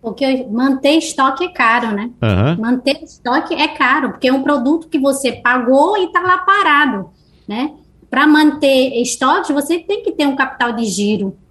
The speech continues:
Speaker 1: alto. E as empresas estão numa situação complicada também pra manter esse estoque. Então, custa, né? É, a, a, inicialmente você me perguntou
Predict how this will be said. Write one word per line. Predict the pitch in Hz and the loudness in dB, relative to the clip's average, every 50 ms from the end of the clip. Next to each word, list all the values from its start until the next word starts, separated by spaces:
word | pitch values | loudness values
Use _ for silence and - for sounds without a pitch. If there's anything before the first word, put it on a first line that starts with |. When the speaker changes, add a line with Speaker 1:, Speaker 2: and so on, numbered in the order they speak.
| _ - | _ -4
Speaker 1:
alto. | - 208 202 190 180 185 - | -2 0 0 0 -2 -2 -2
E | 254 254 | 0 2
as | 262 247 | 2 4
empresas | 277 285 277 302 330 392 427 440 | 4 4 4 2 2 0 0 -2
estão | - - 320 294 | 0 0 2 2
numa | 269 277 269 | 2 2 0
situação | - - - 247 247 - 262 240 | -2 -2 -2 -2 -2 0 -2 -2
complicada | 254 240 233 262 240 233 - 226 220 226 226 | -2 -2 -2 -2 -4 -2 0 0 0 -2 -2
também | 226 247 240 233 269 339 | -2 -2 -2 0 0 0
pra | 370 403 381 | 0 2 2
manter | 311 262 247 233 240 233 214 202 202 | 2 2 2 0 0 0 -2 -2 -2
esse | 202 202 208 | -4 -6 -8
estoque. | 185 - - 185 170 170 170 - _ _ _ _ _ _ _ _ _ - | -10 -10 -8 -8 -8 -8 -8 -12 _ _ _ _ _ _ _ _ _ -6
Então, | 190 - 277 320 381 - - | -2 2 2 2 2 0 -2
custa, | - 320 359 440 494 480 - - - 202 185 180 - - _ _ - | 2 4 6 6 6 4 2 -2 -4 -4 -6 -6 -8 -18 _ _ -8
né? | 214 240 277 285 - - _ _ - | -6 -4 -4 -4 -6 -12 _ _ -10
É, | 202 | -8
a, | - 220 247 | -4 -2 -2
a, | 254 - 269 269 - - - - - | -2 -2 -4 -6 -6 -6 -10 -6 0
inicialmente | 294 285 285 320 330 330 349 320 311 330 320 | 4 6 6 6 6 6 4 4 6 6 6
você | 320 359 - 349 320 | 4 4 2 4 4
me | 311 285 | 4 4
perguntou | 302 320 311 302 285 285 277 240 226 - - | 4 4 6 4 4 4 2 0 0 -2 -6